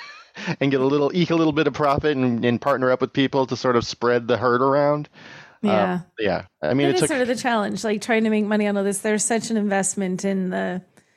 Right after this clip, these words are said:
Speaker 2: in making this all happen in a way that is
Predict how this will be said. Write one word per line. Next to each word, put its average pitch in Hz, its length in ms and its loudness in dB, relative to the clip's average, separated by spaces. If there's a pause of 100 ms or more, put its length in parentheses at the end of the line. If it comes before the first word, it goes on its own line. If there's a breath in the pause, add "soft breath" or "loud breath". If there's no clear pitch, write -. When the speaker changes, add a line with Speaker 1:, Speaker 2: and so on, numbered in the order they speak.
(280 soft breath)
Speaker 2:
in 226 180 2
making 220 400 2
this 208 200 0
all 196 280 2
happen 196 460 0
in 185 100 0
a 185 80 0
way 185 260 0
that 180 160 0
is 180 400 -4